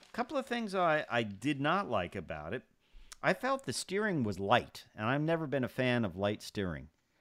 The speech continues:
Um, you do have a sport mode, which, which makes it feel a little bit better. But in the standard mode, I felt the steering was a little bit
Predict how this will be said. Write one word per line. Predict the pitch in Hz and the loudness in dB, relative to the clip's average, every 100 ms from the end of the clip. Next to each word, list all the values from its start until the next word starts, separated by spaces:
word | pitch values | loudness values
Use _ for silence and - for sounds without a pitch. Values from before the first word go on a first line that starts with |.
| _ _ | _ _
Um, | 98 90 87 92 - | -6 -4 -4 -6 -10
you | - 117 | -4 0
do | 123 170 | 4 6
have | 170 | 6
a | 156 | 2
sport | - 180 190 - | -2 2 2 2
mode, | 107 87 92 95 | 0 0 -2 -2
which, | 98 - - - | -4 -6 -14 -6
which | 101 95 | -6 -4
makes | 120 123 - | -4 -4 -4
it | 113 | -10
feel | 131 117 | -4 -2
a | |
little | 107 120 127 | -2 -2 -2
bit | 131 - | -4 0
better. | 143 151 92 80 _ - - - - - | 2 4 2 -4 _ -20 -20 -20 -20 -14
But | 101 110 110 - | -4 -2 -2 -6
in | 123 117 | -4 -4
the | 107 | -4
standard | - - 247 196 | -6 -8 -6 -6
mode, | 107 101 98 107 | -4 -2 -2 -2
I | |
felt | 104 147 - | -2 -4 -6
the | 123 | -12
steering | - 156 147 | -8 -6 -4
was | 107 | -6
a | 101 | -6
little | 156 240 | -6 -6
bit | 214 | -6